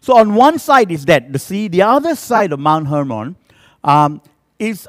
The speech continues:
a marsh. It's a swampland. And the swampland is pretty deep, and it's pretty vast. So what happens is this. Mount Hermon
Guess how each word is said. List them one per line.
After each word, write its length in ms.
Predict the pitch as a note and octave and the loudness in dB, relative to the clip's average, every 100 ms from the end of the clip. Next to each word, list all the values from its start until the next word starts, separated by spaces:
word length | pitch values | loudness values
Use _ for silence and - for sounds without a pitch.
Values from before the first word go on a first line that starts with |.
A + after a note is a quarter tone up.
| - | -6
a 80 | |
marsh. 640 | E3 F3 A3+ F#3+ A2 - - | -4 2 2 2 -4 -16 -20
It's 220 | - D3+ D#3+ | -14 -10 -8
a 60 | |
swampland. 880 | C#3+ - G3+ G#3+ D#3+ D3 B2 G#2+ E2+ _ - - _ _ _ _ | -10 -10 2 2 2 -4 -4 -6 -14 _ -20 -20 _ _ _ _
And 100 | D#3+ | -4
the 60 | D3+ | -4
swampland 520 | - A3 A#3+ G3 G#3 | -2 0 0 0 -4
is 80 | E3+ | -4
pretty 360 | - G3 G3 F#3+ | -8 -8 -6 -6
deep, 420 | C#3+ E3+ - _ _ _ _ | -4 -6 -8 _ _ _ _
and 100 | C3+ | -10
it's 100 | C3+ | -10
pretty 320 | _ G3 F#3 | _ -4 -4
vast. 440 | D#3+ D3+ A2 - _ _ _ _ _ _ _ _ _ _ | 0 0 -2 -10 _ _ _ _ _ _ _ _ _ _
So 120 | - | -6
what 120 | F4+ D4 | -2 2
happens 340 | C#4+ C#4 G3+ | 0 -2 -8
is 120 | D3 | -6
this. 240 | C3 B2+ _ _ _ _ _ _ | -6 -8 _ _ _ _ _ _
Mount 400 | E3+ C#4 E4+ C#4 | 2 4 4 2
Hermon 960 | B3 C#4+ C4+ F3 C3+ F#3+ A#3+ - - | 0 0 0 0 0 -6 -14 -18 -20